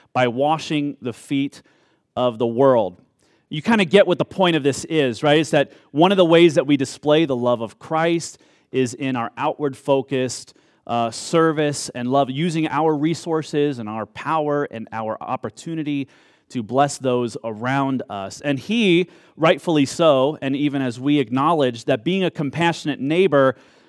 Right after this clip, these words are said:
is insufficient in itself. Uh, if we desire to fully engage in the mission of God, if we desire to see people find rescue from the bondage of sin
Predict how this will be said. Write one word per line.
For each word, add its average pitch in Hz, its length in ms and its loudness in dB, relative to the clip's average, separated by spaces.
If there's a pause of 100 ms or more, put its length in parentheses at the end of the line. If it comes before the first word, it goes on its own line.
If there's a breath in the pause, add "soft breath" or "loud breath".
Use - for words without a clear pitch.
(280 soft breath)
is 143 240 2
insufficient 185 680 0
in 147 140 0
itself. 131 640 -2 (1040)
Uh, 127 460 2 (220)
if 131 180 0
we 160 160 4
desire 147 400 4
to 135 160 -10
fully 165 400 0
engage 127 600 -2
in 123 160 -8
the 113 60 -6
mission 139 520 -4
of 120 200 -10
God, 101 460 -6 (480)
if 139 100 -2
we 175 80 6
desire 175 360 6
to 175 60 4
see 175 200 -4
people 170 320 -2
find 135 340 -2
rescue 165 460 -2
from 135 160 -8
the 117 80 -6
bondage 123 460 -4
of 107 80 -12
sin 170 500 -2